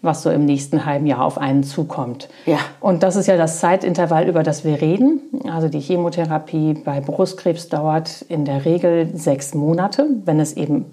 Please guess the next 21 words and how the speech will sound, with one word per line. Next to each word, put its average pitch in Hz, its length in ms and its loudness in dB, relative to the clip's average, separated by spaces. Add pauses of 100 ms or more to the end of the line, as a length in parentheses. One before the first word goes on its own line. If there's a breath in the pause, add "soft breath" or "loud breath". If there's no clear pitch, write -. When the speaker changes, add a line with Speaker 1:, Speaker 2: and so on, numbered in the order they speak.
Speaker 1:
in 160 120 -2
dieser 147 200 -4
vorsorglichen 160 720 0
Situation, 160 800 0 (360 loud breath)
neoadjuvant 156 920 2
oder 139 200 -2
adjuvant, 143 560 0 (600 loud breath)
ähm, 139 360 2
chemotherapiert 139 840 -2
wird. - 280 -14 (100)
Speaker 2:
Neoadjuvant 170 1080 0
war 156 160 -2
jetzt 147 280 -4
mal 139 100 -4
noch 135 60 -4
Speaker 1:
Vor 170 180 6
der 180 140 6
Operation 185 680 0
war 156 120 2
Speaker 2:
Okay. 156 120 4
Speaker 1:
neoadjuvant 202 840 0